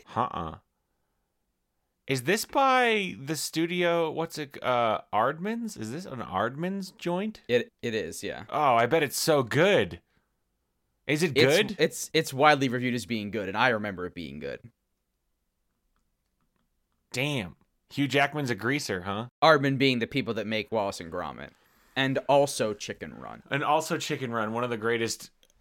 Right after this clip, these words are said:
Speaker 2: the
Speaker 1: films
Speaker 2: highest
Speaker 1: of
Speaker 2: grossing
Speaker 1: all
Speaker 2: stop motion
Speaker 1: time.
Speaker 2: film of all time.
Speaker 1: All time.
Speaker 2: So, The Mouse from Flushed Away.
Speaker 1: So you wanna have them all team up in kind of an Avengers scenario.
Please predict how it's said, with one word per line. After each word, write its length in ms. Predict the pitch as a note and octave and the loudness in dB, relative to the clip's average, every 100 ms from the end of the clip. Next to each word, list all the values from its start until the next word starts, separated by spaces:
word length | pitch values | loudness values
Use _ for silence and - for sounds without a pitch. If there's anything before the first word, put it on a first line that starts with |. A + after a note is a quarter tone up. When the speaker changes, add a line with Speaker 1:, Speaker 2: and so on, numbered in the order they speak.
| _ | _
Speaker 2:
the 80 | G#2 | -12
Speaker 1:
films 440 | G#2+ C3+ G#3 G#3 - | 0 4 4 4 4
Speaker 2:
highest 400 | D#3 B2+ A#2 B2+ | 6 6 4 4
Speaker 1:
of 120 | B2+ | 4
Speaker 2:
grossing 160 | B2+ | 4
Speaker 1:
all 120 | B2+ A#2+ | 4 2
Speaker 2:
stop 280 | D3 A#2+ | 2 2
motion 200 | A#2 A#2+ | 2 0
Speaker 1:
time. 180 | B2 A2+ | 0 0
Speaker 2:
film 260 | B2+ A2+ A2+ | 0 -2 -2
of 200 | B2+ A#2+ | -2 -2
all 280 | A#2 A2+ A2 | 0 0 0
time. 300 | A2+ G2 A2 | -2 -4 -2
Speaker 1:
All 160 | D3+ | -2
time. 380 | D3+ A2 F2+ - _ | -2 -6 -6 -12 _
Speaker 2:
So, 640 | - - D#3 C#3+ C#3+ C3 A2+ _ | -10 2 6 8 8 4 -2 _
The 140 | C#3 C#3+ | -2 4
Mouse 240 | D3 D3+ | 6 6
from 140 | E3 | 2
Flushed 260 | D3+ C#3+ - | 2 2 4
Away. 760 | C3 C#3+ D3+ D3 D3+ D3 D#3 - | 4 8 8 8 8 6 2 -6
Speaker 1:
So 100 | - | -8
you 60 | C3 | -4
wanna 140 | E3 D#3 | -2 0
have 280 | D3+ C#3+ | 2 0
them 140 | C3 C3 | 0 0
all 160 | A#2 | 0
team 320 | G#2+ C3+ B2 A2+ | 0 -4 -2 0
up 280 | G#2+ - | -2 -4
in 160 | A#2 A2 | -8 -6
kind 220 | A2+ G#2+ | -4 -4
of 80 | G2+ | -4
an 80 | G2+ | -4
Avengers 580 | F#2+ G2+ G#2 F#2+ F#2 - | -2 -2 -2 -2 -4 -6
scenario. 1080 | - F#2 F2+ F2+ F2 E2 E2 C2 - - | -6 -4 -2 -2 -2 -6 -8 -12 -14 -18